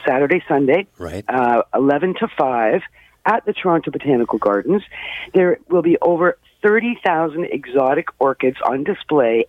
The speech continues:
Speaker 1: and for sale. There's guided tours. There's growing supplies, which is quite handy, actually, for a lot of people. They need a special orchid pot or orchid media. This is the place to get it. There'll be art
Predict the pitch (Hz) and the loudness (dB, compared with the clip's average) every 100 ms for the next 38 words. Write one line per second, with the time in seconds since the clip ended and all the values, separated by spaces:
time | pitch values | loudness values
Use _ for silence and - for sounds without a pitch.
0 | - 156 175 175 - 127 - - 175 - | 0 0 0 -2 -6 -8 -2 0 0 0
1 | 175 - - - - - 110 131 120 107 | -2 -8 -18 -18 -8 -6 -2 0 0 -2
2 | - - 247 240 220 214 - - - 143 | -4 0 4 4 4 0 -8 -12 -2 -2
3 | - 165 185 226 240 226 214 226 214 240 | 0 2 4 2 -2 -8 -6 0 2 2
4 | 269 202 - 147 - - 214 156 175 165 | 0 -6 -6 -12 -12 -2 0 2 2 2
5 | 120 117 101 110 127 131 127 - 131 123 | 2 0 -2 -4 0 2 0 -2 -2 0
6 | 139 147 151 - - - - - 151 156 | 4 4 2 0 -14 -12 -8 -4 0 0
7 | - 156 151 - - 208 185 170 117 - | 0 -2 -4 -6 -2 0 0 0 -2 -4
8 | - 170 165 151 135 165 185 185 185 - | 0 0 2 -2 4 4 6 4 2 -4
9 | - 156 147 123 110 - 127 - - 208 | -14 -10 -10 -12 -12 -4 -4 -2 0 2
10 | 208 - _ _ _ - 156 147 - 180 | 0 -6 _ _ _ -2 0 0 0 -2
11 | 196 | -4